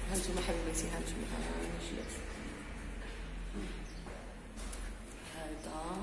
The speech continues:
هذا وصافي. يلا khlikum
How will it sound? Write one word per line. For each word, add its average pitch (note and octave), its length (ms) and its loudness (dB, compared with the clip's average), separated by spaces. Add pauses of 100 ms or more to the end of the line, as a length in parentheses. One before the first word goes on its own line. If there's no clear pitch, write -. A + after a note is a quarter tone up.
(420)
هذا G#3 260 2 (1300)
وصافي. - 440 2 (720)
يلا A3 220 8
khlikum A3 680 6